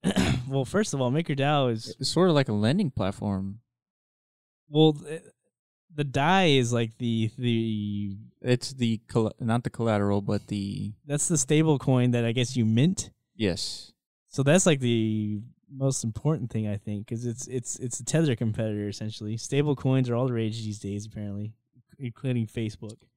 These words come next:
Speaker 2: Yeah, it's a Tether competitor, but it's backed differently
Speaker 1: Yeah.
Speaker 2: than Tether. Tether is a one-to-one to a fiat currency.
Speaker 1: Versus the dollar.
Speaker 2: But dai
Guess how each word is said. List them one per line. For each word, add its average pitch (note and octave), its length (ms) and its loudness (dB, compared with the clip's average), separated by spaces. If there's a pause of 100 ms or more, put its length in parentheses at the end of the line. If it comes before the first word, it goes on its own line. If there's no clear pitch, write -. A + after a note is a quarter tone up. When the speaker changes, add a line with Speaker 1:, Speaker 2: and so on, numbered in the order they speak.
Speaker 2:
Yeah, B2 260 4
it's - 100 -6
a C#3+ 60 0
Tether F3+ 260 -4
competitor, C#3 580 0
but A2+ 220 -6
it's A2 160 -8
backed A2+ 540 -4 (580)
differently C#3 540 4
Speaker 1:
Yeah. G2+ 60 2
Speaker 2:
than G2+ 160 -2
Tether. G2 460 -2 (120)
Tether E3 340 2
is C3+ 120 4
a B2 100 6
one-to-one A#2+ 560 6
to G#2+ 480 4
a G2+ 60 2
fiat A#2 320 2
currency. G2+ 640 0 (100)
Speaker 1:
Versus B2 320 -6
the A#2+ 100 -4
dollar. G#2 540 -4
Speaker 2:
But A2 220 -2
dai B2 500 4